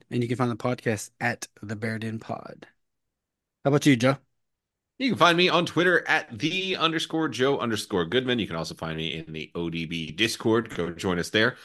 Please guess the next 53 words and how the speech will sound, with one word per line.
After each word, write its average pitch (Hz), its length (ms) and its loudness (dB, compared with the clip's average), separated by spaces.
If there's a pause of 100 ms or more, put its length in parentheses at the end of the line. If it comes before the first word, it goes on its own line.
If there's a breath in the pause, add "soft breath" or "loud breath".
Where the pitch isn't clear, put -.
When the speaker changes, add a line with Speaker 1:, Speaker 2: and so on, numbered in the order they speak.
(220 loud breath)
Speaker 2:
Or 226 440 8 (360 soft breath)
in 165 240 4
the, 165 320 2
uh, 160 120 4
ten 175 260 -2
twelve 190 260 0
Network 87 300 -4
channel 80 360 -6 (200)
in 90 300 4
the 90 40 2
Speaker 1:
Yeah. 90 340 2
Speaker 2:
Wide 98 280 -2
Right 104 200 0
Natty 113 300 -2
Light 53 240 -10
Discord. - 400 -8
I'm - 120 -12
also 69 200 -10
there. 117 240 0 (400 soft breath)
And 107 80 -4
then 107 80 0
as 120 300 2
we 131 60 0
get 131 180 -2
closer 131 260 0
and 123 100 -4
closer 123 220 -4
to 117 80 -4
the 107 60 -6
football 131 400 2
team 131 280 -2
and 92 120 -4
over 92 120 -4
the 87 60 -6
summer 113 320 -4
and 101 80 -4
stuff, 101 220 -2
I'll 90 80 0
have 95 160 0
some 90 100 -8
stuff - 380 -8
coming 78 200 -6
out 76 120 -6
on - 100 -14
Our 78 140 -6
Daily 73 220 -10
Bears. 110 560 2 (380 soft breath)
Um, 90 300 -4
and 277 140 2
if 330 120 -2
you're 294 120 2
in 226 60 0
Houston, 233 520 4